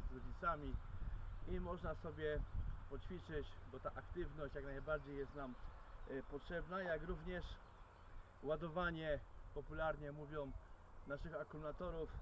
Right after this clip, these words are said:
<clears throat> ale może inaczej, ładowanie tej naszej energii chi, która jest nam potrzebna do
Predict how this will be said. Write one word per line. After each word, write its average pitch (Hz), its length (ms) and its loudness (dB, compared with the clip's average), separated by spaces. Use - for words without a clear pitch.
<clears throat> - 360 0
ale 143 160 0
może 143 280 0
inaczej, 143 480 0
ładowanie 143 500 2
tej 135 180 -2
naszej 135 280 -6
energii 139 420 -2
chi, 143 460 -4
która 135 160 -4
jest 123 120 -6
nam 127 120 -4
potrzebna 131 560 -4
do 131 280 0